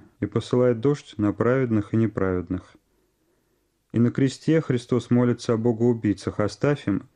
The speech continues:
ибо не ведают, что творят». Итак, если будем исполнять заповедь о любви к врагам, то пребудем с Богом. Если же будем любить только тех, кто любит нас,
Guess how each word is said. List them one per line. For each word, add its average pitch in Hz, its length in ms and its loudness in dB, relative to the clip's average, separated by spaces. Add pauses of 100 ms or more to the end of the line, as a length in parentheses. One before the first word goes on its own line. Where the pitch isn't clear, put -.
(220)
ибо 107 180 0
не 107 140 4
ведают, 120 340 2
что - 180 -4
творят». 104 540 -2 (2500)
Итак, 143 320 0
если 143 240 2
будем 139 340 4
исполнять 147 500 4
заповедь 131 480 0
о 131 40 2
любви 131 300 2
к - 100 -6
врагам, 139 460 2
то 123 180 -2
пребудем 135 500 0
с 127 60 -4
Богом. 92 540 -2 (500)
Если 117 220 0
же 123 100 0
будем 139 320 4
любить 135 320 2
только 127 280 0
тех, 131 220 0
кто - 160 -2
любит 151 380 2
нас, 98 380 -2